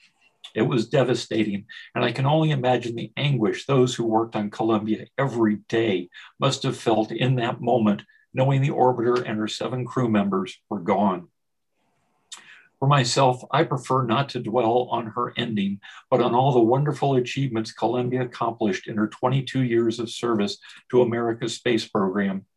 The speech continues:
And that is what we are here to celebrate today on this fortieth anniversary of the first flight of the Space Shuttle Columbia.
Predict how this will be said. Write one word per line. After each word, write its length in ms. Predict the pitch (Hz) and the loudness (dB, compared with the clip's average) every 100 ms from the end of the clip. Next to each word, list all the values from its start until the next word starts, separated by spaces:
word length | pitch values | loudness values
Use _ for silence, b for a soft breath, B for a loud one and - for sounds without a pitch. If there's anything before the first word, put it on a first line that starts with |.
| _ b b | _ b b
And 140 | 113 117 | -2 2
that 120 | 127 | 2
is 140 | 135 | 2
what 180 | 123 120 | 2 0
we 200 | 127 131 | 0 -2
are 180 | 123 120 | 0 -2
here 260 | 117 127 117 | -2 -2 -2
to 160 | 120 | -4
celebrate 600 | 113 123 127 127 123 127 | -4 -2 0 0 -2 -4
today 500 | - 120 123 107 101 B B B | -6 -2 0 -2 -4 B B B
on 120 | 107 | 0
this 220 | 113 110 - | 2 0 -2
fortieth 500 | - 143 135 135 127 | 0 2 2 0 -2
anniversary 640 | 120 113 104 101 113 101 | -4 -4 -4 -4 -4 -4
of 140 | - - | -4 -4
the 100 | 101 | -4
first 380 | - 123 113 | 0 0 0
flight 400 | - 120 120 196 - _ _ _ - | -6 -2 -2 -2 -14 _ _ _ -8
of 140 | 101 | -6
the 80 | 104 | -6
Space 320 | - - 110 | -6 0 0
Shuttle 320 | - 107 101 | 0 -2 -2
Columbia. 640 | 95 104 107 104 101 90 | -2 0 2 2 -2 -6